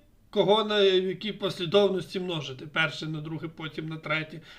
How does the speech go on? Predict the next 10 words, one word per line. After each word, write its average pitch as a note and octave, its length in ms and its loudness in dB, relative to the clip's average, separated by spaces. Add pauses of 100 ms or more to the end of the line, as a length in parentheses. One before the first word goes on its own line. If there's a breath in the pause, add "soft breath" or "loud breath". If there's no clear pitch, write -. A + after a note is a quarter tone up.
(120)
можна E3 240 -4
третє E3+ 360 -4
на E3 120 -6
друге, D#3+ 340 -6
третє D#3+ 340 -6
на E3 120 -8
перше. D3+ 540 -2 (560 loud breath)
В G3+ 40 -4
будь-якому E3 580 -2
порядку, B3 600 2